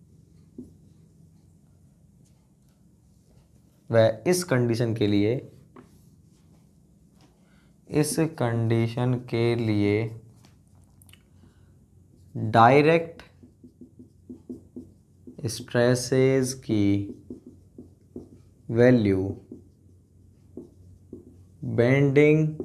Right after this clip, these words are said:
स्ट्रेसेस के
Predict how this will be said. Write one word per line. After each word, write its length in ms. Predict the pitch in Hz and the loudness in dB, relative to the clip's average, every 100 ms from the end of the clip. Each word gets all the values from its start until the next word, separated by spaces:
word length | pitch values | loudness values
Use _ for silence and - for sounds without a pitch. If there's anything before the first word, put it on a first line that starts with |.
| - - - - _ _ - - _ - - - - - _ - - | -14 -20 -20 -20 _ _ -20 -20 _ -20 -20 -20 -20 -20 _ -20 -6
स्ट्रेसेस 960 | 123 - - 120 117 113 123 123 120 120 - - - _ _ _ - - _ - - - - - - - | -4 -4 2 4 4 4 2 4 2 -4 -16 -20 -20 _ _ _ -20 -20 _ -20 -20 -20 -20 -20 -20 -8
के 200 | 127 117 | 0 2